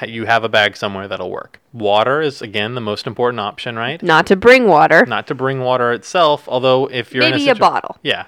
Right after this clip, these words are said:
Speaker 1: have some, have some containers for water, but have ways to filter it, multiple ways to filter water. Food,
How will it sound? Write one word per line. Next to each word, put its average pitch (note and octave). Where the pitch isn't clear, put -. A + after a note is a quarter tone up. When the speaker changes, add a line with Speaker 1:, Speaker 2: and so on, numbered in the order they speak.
Speaker 1:
have A#2+
some, C#3+
have C3
some C3+
containers C#3
for B2
water, G2
but -
have A2+
ways A2+
to -
filter G#2+
it, F2
multiple A#2+
ways F#2+
to G2
filter F2+
water. -
Food, C#3